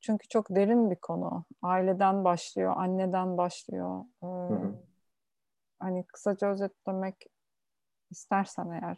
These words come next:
Speaker 1: ne söylemek istersin?
Speaker 2: Yani ben her şeyin kökeninin bir kere eğitim olduğunu düşünüyorum. E,
Speaker 1: Hı.
Speaker 2: bu gerek aileleri eğitmek, gerek,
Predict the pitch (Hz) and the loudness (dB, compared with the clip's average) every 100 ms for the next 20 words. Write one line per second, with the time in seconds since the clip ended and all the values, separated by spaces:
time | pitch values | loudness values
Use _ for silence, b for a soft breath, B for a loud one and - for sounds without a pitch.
0 | - 190 185 190 190 175 175 - - 175 | -4 -4 -2 -6 -4 -6 -8 -14 -12 -12
1 | 175 - _ _ _ _ _ _ _ _ | -12 -18 _ _ _ _ _ _ _ _
2 | - 135 131 120 135 147 151 151 139 139 | 6 8 8 8 8 8 6 6 4 4
3 | 131 _ _ - 131 120 131 127 127 120 | 0 _ _ 2 4 4 4 6 6 6
4 | 127 120 113 107 - 95 87 87 85 - | 8 10 10 10 8 4 6 4 2 2
5 | 87 87 87 - - 98 92 92 214 - | 4 4 2 4 6 8 10 8 4 -4
6 | _ _ _ _ _ 113 117 120 120 - | _ _ _ _ _ 8 12 12 8 -6
7 | _ _ _ _ _ _ - 120 123 120 | _ _ _ _ _ _ 8 12 12 12
8 | 120 107 107 107 110 113 117 104 95 _ | 12 12 12 12 12 12 10 8 4 _
9 | _ - 95 95 - _ _ - 104 104 | _ -2 -2 -2 -6 _ _ 10 12 12
10 | - | 8